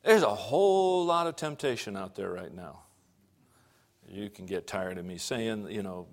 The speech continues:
mentioning some, but you, the whole, the whole worship music scene,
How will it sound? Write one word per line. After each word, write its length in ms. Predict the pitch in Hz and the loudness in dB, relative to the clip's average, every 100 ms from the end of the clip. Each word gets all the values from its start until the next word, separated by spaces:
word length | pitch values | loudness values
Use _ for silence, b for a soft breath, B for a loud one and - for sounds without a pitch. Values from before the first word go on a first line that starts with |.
| 85 | -10
mentioning 440 | 113 - 110 107 | -8 -6 -6 -6
some, 500 | - 107 107 104 92 | -4 -4 -4 -6 -10
but 100 | 90 | -10
you, 220 | 98 90 104 | -10 -10 -6
the 120 | 101 | -4
whole, 580 | 107 135 131 120 107 - | 2 4 6 4 0 -2
the 140 | 117 110 | 0 0
whole 720 | 92 131 127 117 110 101 - _ _ _ _ 107 | -2 -2 0 0 -2 -6 -16 _ _ _ _ -8
worship 540 | 104 123 113 143 - | 0 0 2 -2 -4
music 380 | 120 123 107 110 | -4 -4 -4 -4
scene, 640 | - - 120 117 117 120 | -6 -4 -2 -2 -2 -6